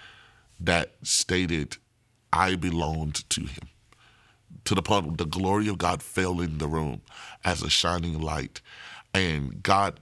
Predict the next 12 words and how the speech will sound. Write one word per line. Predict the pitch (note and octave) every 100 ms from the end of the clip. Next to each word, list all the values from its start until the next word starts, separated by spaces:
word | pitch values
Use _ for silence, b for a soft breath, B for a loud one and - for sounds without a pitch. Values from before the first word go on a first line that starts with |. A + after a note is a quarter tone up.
| -
let | F#2 F#2 G2+
them | F2+ F2
know | F2+ D2+
he | C#2 - G#2 G2+
belongs | G#2 F2+ E2+ D#2+ -
to | F2
me | E2+ D2+
and | C#2
no | A#1
one | - - B1+
else. | - - - - B B B B B
So | B - F#2+